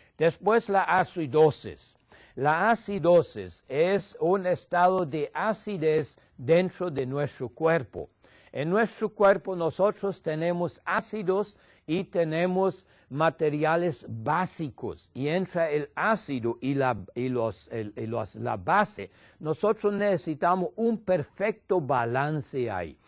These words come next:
Si la acidez se sube, como hoy día es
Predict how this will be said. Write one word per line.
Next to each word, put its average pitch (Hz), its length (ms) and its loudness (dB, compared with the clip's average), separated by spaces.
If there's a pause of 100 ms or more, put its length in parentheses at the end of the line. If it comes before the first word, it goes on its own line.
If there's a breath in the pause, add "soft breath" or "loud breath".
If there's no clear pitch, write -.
(200 loud breath)
Si 180 300 -2
la 170 140 4
acidez 185 760 -2
se 127 200 -4
sube, 151 640 4 (300 soft breath)
como 156 400 2
hoy 175 260 4
día 156 360 0
es 147 440 -2